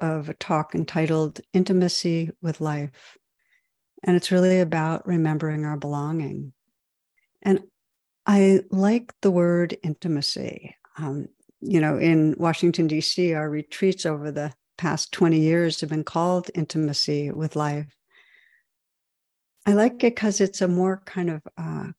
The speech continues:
close in, embodied expression of love. It connotes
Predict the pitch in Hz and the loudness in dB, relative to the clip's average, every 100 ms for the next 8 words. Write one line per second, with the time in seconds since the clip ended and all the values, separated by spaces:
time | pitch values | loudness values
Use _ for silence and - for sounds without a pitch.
0 | _ - - 190 190 190 - - 175 170 | _ -10 2 4 4 2 -4 0 2 4
1 | 175 170 170 - 170 156 151 147 151 165 | 4 4 2 0 -2 -4 -4 -6 -4 -4
2 | 165 151 151 - - - 131 - 135 135 | -4 -4 -6 -8 -8 -6 -6 -6 -6 -6
3 | 143 117 - - - _ _ _ _ _ | -6 -6 -8 -12 -20 _ _ _ _ _
4 | _ 226 - 175 165 170 - - | _ -6 2 4 4 2 0 -10